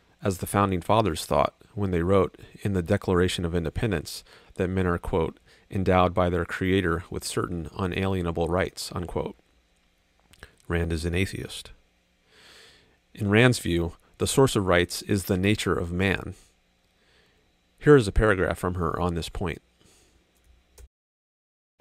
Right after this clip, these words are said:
Quote, "The source of man's rights is not divine law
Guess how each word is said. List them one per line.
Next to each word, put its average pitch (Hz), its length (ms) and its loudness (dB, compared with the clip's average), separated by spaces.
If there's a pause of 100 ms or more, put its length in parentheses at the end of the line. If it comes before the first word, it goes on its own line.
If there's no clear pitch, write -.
(2250)
Quote, - 360 -2 (2000)
"The 95 100 -4
source 120 300 2
of 98 80 -2
man's 92 320 0
rights 92 360 2
is 90 200 -8
not 95 240 -2
divine 92 420 -2
law 82 340 -2